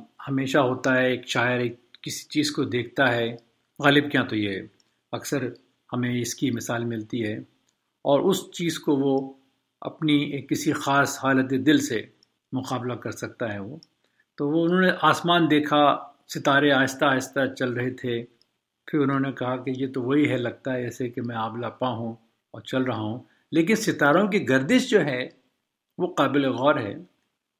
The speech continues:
اس لیے کہ اس کو اکثر اردو شاعری میں اپنی قسمت سے بھی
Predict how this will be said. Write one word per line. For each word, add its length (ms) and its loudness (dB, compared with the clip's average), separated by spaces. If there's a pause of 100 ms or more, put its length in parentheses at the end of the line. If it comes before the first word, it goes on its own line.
اس 200 -10
لیے 180 6
کہ 360 0 (340)
اس 140 -10
کو 500 0 (480)
اکثر 480 0 (500)
اردو 240 -2
شاعری 360 0
میں 360 -2 (400)
اپنی 280 -10
قسمت 380 2
سے 160 0
بھی 300 -4